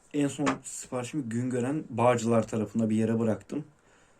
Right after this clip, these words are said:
Sonra dokuz kilometre mesafe vardı, eve döndüm, biraz yoruldum ama.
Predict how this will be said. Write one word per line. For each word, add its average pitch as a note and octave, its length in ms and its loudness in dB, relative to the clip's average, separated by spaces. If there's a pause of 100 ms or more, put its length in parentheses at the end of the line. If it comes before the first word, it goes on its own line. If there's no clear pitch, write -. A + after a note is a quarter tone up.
(220)
Sonra A2+ 200 0
dokuz G#2+ 240 -6
kilometre G#2+ 420 0
mesafe G#2 440 -4
vardı, G2+ 300 -2
eve G#2 180 -2
döndüm, G#2+ 300 -2
biraz G2+ 260 -4
yoruldum G#2+ 400 -2
ama. A#2+ 240 -6